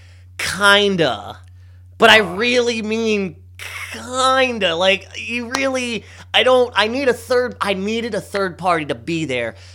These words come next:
Speaker 1: to, it's like a Seinfeld moment. Like, when do you consider sex has taken place?
Speaker 2: After I've come.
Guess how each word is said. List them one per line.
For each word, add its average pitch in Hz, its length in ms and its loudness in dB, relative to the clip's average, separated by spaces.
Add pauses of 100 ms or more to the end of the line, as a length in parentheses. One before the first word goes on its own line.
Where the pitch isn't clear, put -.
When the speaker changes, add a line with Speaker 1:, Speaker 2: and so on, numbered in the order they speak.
(120)
Speaker 1:
to, 143 500 -6
it's 202 200 -4
like 208 100 0
a 190 60 -4
Seinfeld 180 640 0
moment. 131 260 -4
Like, 139 140 -2
when 202 160 2
do 214 80 -4
you 180 200 -6
consider 156 460 -6
sex - 400 0
has 131 140 -8
taken 113 320 -10
place? - 580 -10 (520)
Speaker 2:
After 170 360 0
I've 143 220 -2
come. 98 340 -8